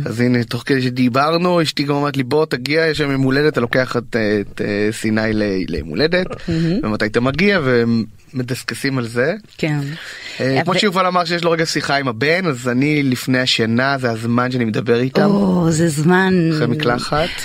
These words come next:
Speaker 2: וואי, זה זמן יקר ערך.
Speaker 1: ואני
Speaker 2: כן.
Speaker 1: באמת שם לב, לא רק מה היה כיף, שיגידו לי, "היה כיף", דיברנו לתמלל,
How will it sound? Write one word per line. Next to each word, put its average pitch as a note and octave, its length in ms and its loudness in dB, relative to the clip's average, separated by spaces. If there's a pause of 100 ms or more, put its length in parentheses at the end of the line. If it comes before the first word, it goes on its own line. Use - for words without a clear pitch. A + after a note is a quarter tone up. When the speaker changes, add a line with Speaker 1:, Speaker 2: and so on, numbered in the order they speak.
(140)
Speaker 2:
וואי, D3+ 180 2
זה C#3 80 -2
זמן D#3+ 240 2
יקר D3+ 320 0
ערך. C#3 480 -4 (260)
Speaker 1:
ואני A#2+ 200 2
Speaker 2:
כן. E3 60 -2
Speaker 1:
באמת C3+ 440 2
שם C#3 240 -2
לב, C#3+ 340 0 (280)
לא C3+ 200 4
רק E3 240 0
מה A#2+ 140 0
היה G#2 240 -2
כיף, B2 360 -2
שיגידו A#2 320 -2
לי, G#2+ 80 -2
"היה G#2 140 -2 (100)
כיף", - 480 -4 (400)
דיברנו B2 380 0
לתמלל, A#2+ 580 0